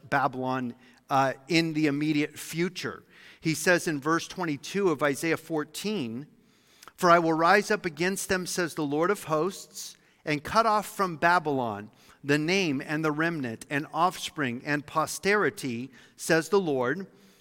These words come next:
I will also make it a possession for the porcupine and marshes of muddy water. I will sweep it with the broom of destruction, says the Lord of hosts." And so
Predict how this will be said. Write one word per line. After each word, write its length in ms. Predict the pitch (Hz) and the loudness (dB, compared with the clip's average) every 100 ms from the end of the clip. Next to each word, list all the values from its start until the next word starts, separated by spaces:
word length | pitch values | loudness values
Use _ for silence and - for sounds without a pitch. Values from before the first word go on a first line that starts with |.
| - - | -8 4
I 80 | 160 | 4
will 140 | 180 | 4
also 460 | 170 214 247 - 196 | 2 2 2 0 -2
make 300 | 180 190 196 | 0 -2 -2
it 100 | 185 | -4
a 120 | 180 160 | -2 -4
possession 800 | - 160 127 165 208 - 214 208 | -4 -8 -2 2 2 0 -6 -6
for 180 | - | -2
the 100 | 185 | -2
porcupine 1000 | 170 - 196 190 170 156 - 127 107 104 95 - - - - | -4 -4 -2 -2 -4 -10 -8 -6 -6 -10 -16 -20 -20 -20 -10
and 200 | - 160 | 0 0
marshes 560 | 156 170 220 - 220 190 | 4 4 2 0 -4 0
of 140 | 185 | -2
muddy 320 | 156 175 185 185 | 0 0 0 -2
water. 580 | 160 170 160 117 101 92 - - - | 0 4 4 2 -4 -8 -20 -20 -4
I 100 | 151 | 0
will 140 | 156 165 | 0 -2
sweep 480 | - - 202 220 | -8 -6 -4 0
it 120 | 220 180 | -2 -2
with 160 | 165 | -4
the 80 | 160 | -4
broom 440 | 127 151 175 208 208 | -6 -4 -2 -2 -2
of 200 | 170 143 | -6 -6
destruction, 840 | 151 - 180 165 - - 175 180 - | -8 -6 0 -2 -2 -8 -8 -10 -14
says 720 | - - 185 135 123 143 - - - - | -10 0 4 4 2 -4 -10 -18 -18 -2
the 100 | 160 | 0
Lord 240 | 143 135 | 2 2
of 140 | 143 - | 0 0
hosts." 580 | 220 185 107 - - - - - | 0 0 -2 -14 -18 -20 -20 -6
And 180 | 170 160 | -2 -2
so 460 | - 190 175 175 | 2 4 4 0